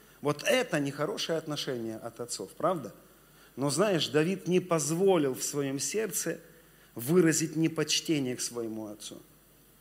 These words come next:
Старшие братья Давида не принимали. Вспомните, когда он принёс им покушать, как они к нему отнеслись. Несправедливо.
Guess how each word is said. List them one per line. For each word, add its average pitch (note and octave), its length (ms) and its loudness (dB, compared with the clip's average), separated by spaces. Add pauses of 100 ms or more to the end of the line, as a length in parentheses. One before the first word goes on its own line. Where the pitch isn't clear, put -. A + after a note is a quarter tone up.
(240)
Старшие F3 560 2
братья G#3 520 8
Давида G3 440 4
не F#3 120 6
принимали. E3+ 680 2 (360)
Вспомните, A3+ 680 6
когда E3+ 260 2
он E3+ 120 4
принёс F3+ 440 2
им D3+ 100 0
покушать, D#3 560 -4
как C3+ 220 -4
они B2+ 140 -6
к - 80 -14
нему C#3 240 -2
отнеслись. A#2+ 540 -8 (240)
Несправедливо. C#3+ 920 0